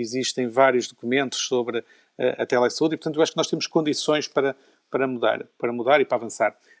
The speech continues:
Eh, e aqui a única coisa que me parece central, eh, é que temos que pensar no avanço como levando três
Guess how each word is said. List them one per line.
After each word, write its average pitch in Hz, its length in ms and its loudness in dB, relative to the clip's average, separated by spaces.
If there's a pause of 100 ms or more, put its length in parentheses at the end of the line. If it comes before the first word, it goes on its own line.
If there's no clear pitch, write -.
Eh, 147 340 0
e 143 160 -12
aqui 190 220 -4
a 185 60 2
única 160 120 -4
coisa 160 160 0
que 151 40 -10
me 139 40 -14
parece 147 220 0
central, 147 760 2
eh, 147 380 -2 (540)
é 143 40 0
que - 80 -12
temos 160 220 -2
que - 60 -20
pensar 135 600 0
no 143 220 0
avanço 151 540 -2
como 156 340 -4
levando 156 400 0 (180)
três 165 500 0